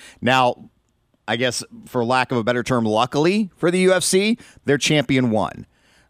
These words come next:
But if I remember the numbers correctly, I believe Luke Thomas talked about this and repercussions on guys coming in overweight. It's seven out of ten or eight out of ten guys that have been in, uh,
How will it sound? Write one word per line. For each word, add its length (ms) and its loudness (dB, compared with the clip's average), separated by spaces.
But 280 2
if 380 -2
I 120 2
remember 300 0
the 80 2
numbers 240 0
correctly, 360 0
I 20 -2
believe 260 0
Luke 160 0
Thomas 300 0
talked 280 -2
about 260 0
this 280 -2
and 140 0
repercussions 600 0
on 160 0
guys 320 0
coming 180 0
in 100 0
overweight. 540 0
It's 140 -2
seven 400 0
out 180 0
of 80 -6
ten 300 2
or 100 2
eight 220 2
out 140 4
of 80 -2
ten 220 0
guys 300 2
that 120 2
have 80 -4
been 120 0
in, 320 0
uh, 180 2